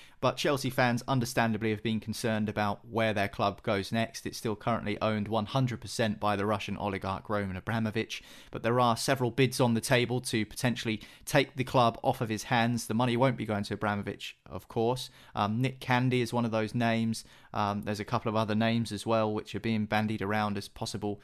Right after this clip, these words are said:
potential suitors to take Chelsea on in terms of a,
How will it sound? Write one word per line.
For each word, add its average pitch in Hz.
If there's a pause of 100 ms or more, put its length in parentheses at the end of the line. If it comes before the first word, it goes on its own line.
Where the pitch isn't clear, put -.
(140)
potential -
suitors -
to 107
take 113
Chelsea 104 (600)
on 117 (140)
in 107
terms 110
of 104
a, 98